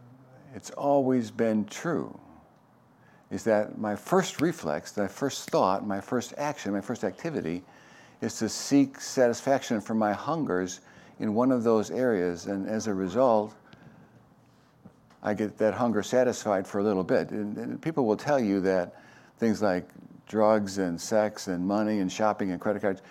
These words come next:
don't supply you satisfaction. They do for a little bit.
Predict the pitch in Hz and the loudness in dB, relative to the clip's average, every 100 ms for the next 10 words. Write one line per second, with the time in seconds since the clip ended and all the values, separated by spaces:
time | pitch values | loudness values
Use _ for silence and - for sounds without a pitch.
0 | - - - 127 117 - - - - - | -20 -6 4 6 6 -2 -12 -20 -20 -18
1 | - 107 - 123 113 104 117 104 90 131 | -8 -6 4 6 6 2 2 2 0 -4
2 | 135 - 73 - - - 147 127 98 220 | -4 -6 -16 -18 -20 2 4 4 6 8
3 | 202 76 - - _ _ _ _ _ _ | 8 4 -4 -18 _ _ _ _ _ _
4 | _ _ - - _ _ _ _ _ _ | _ _ -20 -20 _ _ _ _ _ _
5 | _ - 110 104 98 85 76 110 | _ -6 0 2 2 -2 -4 -6